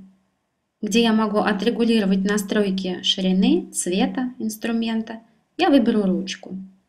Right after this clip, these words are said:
Вы видите сейчас, как теперь я могу рисовать на экране пользователя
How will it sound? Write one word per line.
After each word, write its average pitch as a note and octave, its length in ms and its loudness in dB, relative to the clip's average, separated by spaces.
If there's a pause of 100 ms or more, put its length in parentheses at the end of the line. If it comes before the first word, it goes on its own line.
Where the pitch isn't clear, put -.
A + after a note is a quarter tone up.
(840)
Вы A3+ 180 4
видите G3 380 4
сейчас, F4+ 560 0 (320)
как G#3+ 180 -6
теперь C4 360 2
я A#3+ 120 6
могу G#3+ 280 2
рисовать G#3+ 500 0
на G#3+ 180 0
экране G3 440 4
пользователя G3+ 760 0